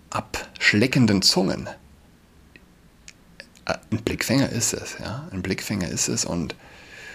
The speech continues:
die Kinder reagieren sehr intensiv drauf. "I, i, schau mal, Papa, wa-, was ist das denn? Boah, i, was ist das denn? I, i, i." Ähm,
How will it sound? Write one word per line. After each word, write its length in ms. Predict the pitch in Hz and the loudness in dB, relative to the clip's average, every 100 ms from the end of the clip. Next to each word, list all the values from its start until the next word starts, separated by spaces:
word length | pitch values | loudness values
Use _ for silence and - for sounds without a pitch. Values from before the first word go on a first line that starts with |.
| - - - | -20 -16 -6
die 120 | 82 | -6
Kinder 440 | - 80 69 76 - | -4 -2 -2 -2 -4
reagieren 920 | 73 67 - 55 53 - 85 135 - - | -4 -6 -6 -4 -4 -6 -4 -2 -4 -4
sehr 800 | 82 82 78 73 73 82 - - - - _ - - _ - _ - - - _ - | -2 0 2 0 -2 -6 -8 -12 -20 -20 _ -20 -20 _ -20 _ -20 -20 -20 _ -6
intensiv 640 | 95 - 80 - 67 - | -4 -2 -2 -2 -4 -6
drauf. 460 | - 76 101 127 | -6 -6 -4 -2
"I, 640 | - 190 202 202 151 185 196 | 2 4 6 6 6 6 6
i, 60 | |
schau 240 | 180 139 151 | 6 6 6
mal, 180 | 170 151 | 6 4
Papa, 340 | - - 104 | 2 0 0
wa-, 140 | 123 | 0
was 180 | - - | -2 -4
ist 200 | 113 - | -4 -4
das 180 | - - | -2 -2
denn? 160 | - 160 | 0 2
Boah, 320 | 185 202 190 180 | 4 4 2 0
i, 320 | 180 202 208 | 2 4 4
was 180 | 180 180 | 4 2
ist 180 | 170 - | 0 0
das 220 | 165 - | 0 0
denn? 300 | 160 156 151 - - - - - | 0 0 0 -6 -20 -20 -16 -2
I, 60 | 120 | 2
i, 420 | 117 127 92 87 | 2 2 2 0
i." 80 | - - - - - - - - - | -2 -10 -20 -20 -20 -20 -20 -20 -8
Ähm, 420 | - - 76 78 | -4 -2 -2 -4